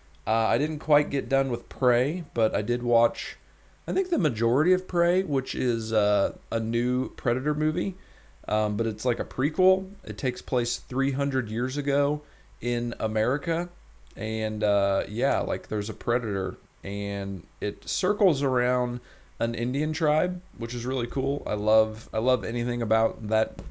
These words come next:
like, lifestyle and seeing that. Um, it's really well acted. The action is fantastic. The story is really cool. The C G I in some places, uh,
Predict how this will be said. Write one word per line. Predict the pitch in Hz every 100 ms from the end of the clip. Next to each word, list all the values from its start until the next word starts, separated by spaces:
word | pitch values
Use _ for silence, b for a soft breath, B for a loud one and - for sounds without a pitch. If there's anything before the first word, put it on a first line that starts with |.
| -
like, | - 101 98
lifestyle | 101 101 117 - 135 131
and | 127 107
seeing | - 120 117 107
that. | 101 113 175 - b b b b b b
Um, | - 113 113 107 101 98 101 -
it's | - -
really | 131 127
well | 127 123
acted. | 107 123 165 170 170 -
The | - 107 110 107 -
action | 107 117 - 131
is | 107 - -
fantastic. | - 110 104 107 123 - 196
The | -
story | - 113 123 135
is | 120
really | 139 131
cool. | - 131 151 185 - b b b b
The | 127
C | - 160
G | 135 143
I | 139 143 143
in | 147 127 123 113
some | - 135
places, | 139 139 139 147 143 131 - -
uh, | 107 107 101